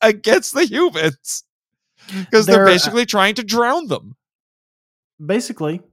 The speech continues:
Speaker 2: Yeah, basically. So they're, they're,
Speaker 1: So
Speaker 2: like,
Speaker 1: it, there's, it, it's so much irony in that <laughs> whole thing.
Speaker 2: I don't,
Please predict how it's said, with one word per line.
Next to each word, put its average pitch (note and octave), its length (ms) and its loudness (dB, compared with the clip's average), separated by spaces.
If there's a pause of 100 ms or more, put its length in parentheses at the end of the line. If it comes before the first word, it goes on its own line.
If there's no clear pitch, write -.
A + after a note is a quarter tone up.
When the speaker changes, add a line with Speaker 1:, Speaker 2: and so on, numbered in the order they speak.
(320)
Speaker 2:
Yeah, E3 220 -6 (200)
basically. D#3 520 -8
So D3 160 -8
they're, D#3+ 240 -2
they're, D#3 240 -2
Speaker 1:
So A3+ 100 4
Speaker 2:
like, A#3+ 220 2
Speaker 1:
it, A#3 40 0
there's, - 360 0 (180)
it, F#3+ 220 -2
it's E3 260 -4 (160)
so - 220 -2
much D4 240 -4
irony C3 580 -4 (100)
in E3 180 0
that B2+ 160 0
<laughs> - 120 -16
whole C#4+ 320 -2
thing. D3+ 320 -6 (1120)
Speaker 2:
I E4+ 360 6
don't, F#3+ 760 2